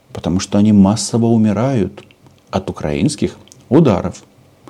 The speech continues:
И, конечно же, м, умирают они не только от ударов хаймарсами. Мы тут, э, работаем по полной.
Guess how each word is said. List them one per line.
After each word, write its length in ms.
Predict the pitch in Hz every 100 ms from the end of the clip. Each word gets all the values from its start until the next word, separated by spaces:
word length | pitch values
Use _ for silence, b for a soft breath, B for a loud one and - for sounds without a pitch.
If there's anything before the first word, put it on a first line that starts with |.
| B B B B _
И, 100 | -
конечно 420 | 180 113 120 107 87
же, 420 | 85 85 71 -
м, 400 | - 65 62 67
умирают 420 | 90 90 123 143
они 140 | 95 95
не 80 | 113
только 320 | 104 82 82
от 80 | 82
ударов 360 | 78 113 110 - _
хаймарсами. 840 | - - 90 82 - - 60 62 - _ _ -
Мы 200 | 92 131
тут, 260 | 131 120
э, 520 | 101 90 85 78 87 85 - 87 76
работаем 520 | 85 98 110 104 95
по 120 | 90
полной. 580 | 101 92 69 65 - -